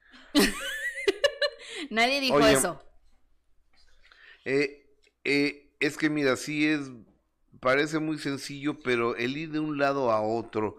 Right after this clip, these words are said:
Speaker 1: Exacto.
Speaker 2: recorrer, gracias, recorrer los aeropuertos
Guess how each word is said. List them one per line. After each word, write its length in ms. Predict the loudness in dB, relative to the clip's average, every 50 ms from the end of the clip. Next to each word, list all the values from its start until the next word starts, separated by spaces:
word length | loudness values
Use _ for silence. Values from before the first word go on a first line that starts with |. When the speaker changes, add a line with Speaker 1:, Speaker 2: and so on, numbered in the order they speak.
| -12 -14
Speaker 1:
Exacto. 360 | -12 -10 -10 -10 -10 -10 -6 -2
Speaker 2:
recorrer, 720 | 0 2 2 2 2 2 2 2 4 4 4 2 2 0 -2 -8
gracias, 400 | -10 -10 -10 -10 -12 -16 -20 -20 _ -20 -20 _ _ -18
recorrer 500 | -10 -6 -4 -4 -2 0 0 0 2 0
los 200 | 0 -2 0 0
aeropuertos 1080 | 0 2 0 0 -4 -6 -6 -4 0 2 2 2 2 0 -2 -4 -4 -4 -6 -8 -14